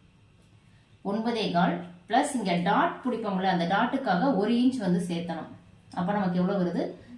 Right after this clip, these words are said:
பத்தே கால் வந்து வருது. பத்தே கால் நமக்கு வந்து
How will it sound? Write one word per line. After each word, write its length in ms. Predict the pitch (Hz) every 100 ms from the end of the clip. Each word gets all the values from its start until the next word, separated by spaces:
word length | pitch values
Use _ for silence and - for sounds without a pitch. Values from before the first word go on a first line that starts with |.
| -
பத்தே 600 | - 185 180 - 277 269
கால் 220 | 220 185 170
வந்து 240 | 175 175 -
வருது. 240 | - - - - - - _ _ _ _ _ _ _ _ _ _ - - _ _ _ _ _ _ _ _ -
பத்தே 500 | 202 - 269 262 -
கால் 260 | 190 285
நமக்கு 320 | 226 185 175
வந்து 560 | 170 175 262 - -